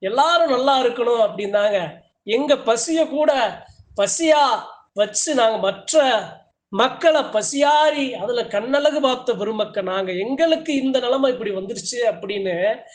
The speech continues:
நினைக்கிற மக்களுக்கு சொல்றேன். முதல்ல என்ன அப்படின்னா, நீங்கள் செய்த தான தர்மம் இருக்குல்ல, நீங்கள் செய்த புண்ணியம் இருக்குல்ல, நீங்கள் செய்த உதவி இருக்குல்ல, அந்த உதவியால் பயன்பெற்ற,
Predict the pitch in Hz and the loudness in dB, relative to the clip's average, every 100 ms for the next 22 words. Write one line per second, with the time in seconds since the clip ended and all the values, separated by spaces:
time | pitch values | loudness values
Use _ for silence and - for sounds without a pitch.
0 | - - - 196 247 294 285 277 240 208 | -20 -18 -2 2 2 2 2 2 2 2
1 | 220 - 294 262 - 233 214 202 190 226 | 0 2 2 2 0 -2 0 0 0 2
2 | 254 262 220 226 196 190 196 180 175 220 | 2 2 2 0 0 0 -2 -2 0 0
3 | 294 - _ _ _ - - _ - 214 | -2 -8 _ _ _ -20 -20 _ -4 2
4 | 269 302 311 294 254 240 226 - - 302 | 4 4 4 2 2 2 -2 -4 -2 2
5 | 311 302 277 240 156 233 233 277 294 285 | 2 4 2 0 -2 0 2 4 2 2
6 | 226 226 247 247 214 202 180 202 247 240 | 2 -2 0 0 0 -4 -4 -4 -2 -2
7 | 208 269 294 269 233 220 - 269 294 247 | 0 0 0 2 0 0 -2 -2 0 -2
8 | 170 220 247 277 262 226 196 185 190 240 | -2 -6 -2 2 2 0 0 -2 -2 0
9 | 240 - - - - 240 285 294 277 233 | 0 -4 -16 -14 -2 0 2 0 2 2
10 | - - 294 311 269 208 185 240 302 311 | 0 -2 0 2 2 0 -4 -2 0 2
11 | 269 185 254 294 233 226 277 285 262 208 | 2 0 0 2 2 2 0 -2 -2 -2
12 | 220 254 269 269 277 294 302 - 220 247 | 0 2 4 2 2 2 -2 0 0 2
13 | 277 262 247 - - 214 | 0 0 -2 -2 0 0